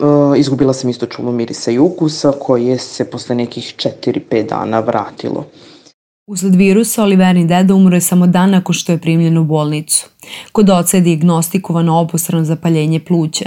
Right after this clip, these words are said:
Speaker 2: stoga upućen je zajedno sa bakom, koje se takođe stanje pogoršalo, na dalje lečenje.
Speaker 1: Odmah u sredu, znači čim je potvrđeno predveče da su, da je tata pozitivan na koronu, šalju ga za K C V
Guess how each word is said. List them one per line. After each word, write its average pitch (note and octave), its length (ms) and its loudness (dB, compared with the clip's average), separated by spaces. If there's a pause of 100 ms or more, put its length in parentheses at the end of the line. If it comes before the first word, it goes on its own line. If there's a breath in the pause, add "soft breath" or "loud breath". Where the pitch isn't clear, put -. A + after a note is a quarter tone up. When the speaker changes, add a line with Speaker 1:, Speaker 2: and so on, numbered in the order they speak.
(400 loud breath)
Speaker 2:
stoga A3+ 320 0
upućen A3 440 4
je F#3+ 80 6
zajedno F#3 320 2
sa F3 160 0
bakom, D#3+ 540 -2 (100)
koje D#3 160 -4
se - 140 -6
takođe E3 400 0
stanje D#3 340 -2
pogoršalo, F#3+ 640 0 (300 loud breath)
na G3 100 4
dalje D#3 360 2
lečenje. D3+ 540 -4 (380 loud breath)
Speaker 1:
Odmah D3+ 380 2
u C#3 40 -4
sredu, C3+ 340 -2
znači C3+ 300 -4
čim D3 140 0
je C3+ 120 0
potvrđeno B2 800 0 (140)
predveče B2 500 0
da A#2 120 -2
su, A#2 440 -4
da A#2+ 160 -2
je A#2 140 -4
tata A#2 340 -6
pozitivan A#2+ 520 -4
na A#2+ 120 -2
koronu, A#2+ 640 0 (480 loud breath)
šalju A#2+ 420 -6
ga A#2 320 -4
za A#2+ 180 -6
K A#2+ 260 -4
C A#2+ 220 0
V D3 280 4